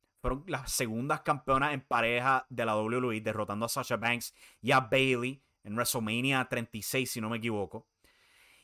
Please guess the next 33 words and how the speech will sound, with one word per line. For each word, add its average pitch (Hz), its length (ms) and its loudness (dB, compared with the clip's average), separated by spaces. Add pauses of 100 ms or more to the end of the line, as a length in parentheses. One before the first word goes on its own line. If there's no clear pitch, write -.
(160)
Y 190 80 2
luego 202 300 10
de 208 100 8
eso 208 160 4
se 160 120 0
coronaron 143 420 6
las 185 100 0
campeonas 151 460 2
en 170 100 -4
pareja 151 460 4
de 131 100 4
la 127 100 6
división 131 460 0
Knockouts 139 600 2
en 139 100 -2
Impact 135 340 -8
Wrestling. 151 360 -2 (1000)
Ninguna 165 520 2
pareja 170 320 8
femenina 165 420 0
ha 143 60 2
tenido 160 220 0
ese 160 140 0
logro 156 300 6
de 127 80 4
ser 151 300 -2
campeona 139 500 4
en 190 80 -2
pareja 175 600 4 (320)
en 165 180 0
dos 147 160 2
distintos 160 420 -4
programas. 160 440 2